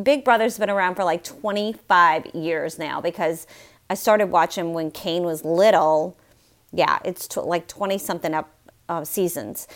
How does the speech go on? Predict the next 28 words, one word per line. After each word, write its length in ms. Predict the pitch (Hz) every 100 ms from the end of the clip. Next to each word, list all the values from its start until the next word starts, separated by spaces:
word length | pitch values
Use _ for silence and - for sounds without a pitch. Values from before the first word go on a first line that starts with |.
| - - _ _
Big 200 | 185 240
Brother 260 | 233 220 202
is 140 | 165 190
my 140 | 170
favorite 520 | - - 208 214 226
show 260 | - 196 175
of 180 | 170 - -
all 400 | 190 190 175 175
time. 560 | 170 - 147 85 - - _ _ _ -
And 220 | 175 175
then 240 | 165 165
now 240 | 170 170 165
this 260 | 151 170
show, 420 | - - 170 160
Traitors, 720 | 170 - 262 381 226 170 170 196
it's 180 | 220
kind 320 | - - 254 294
of 80 |
similar. 420 | 339 233 190 214 277
And 200 | 220 226
some 100 | 233
of 80 |
the 80 | 233
Big 180 | 208 208
Brother 280 | 214 196 185
people 400 | - 247 226 180
are 120 | 156
actually 340 | 185 180 196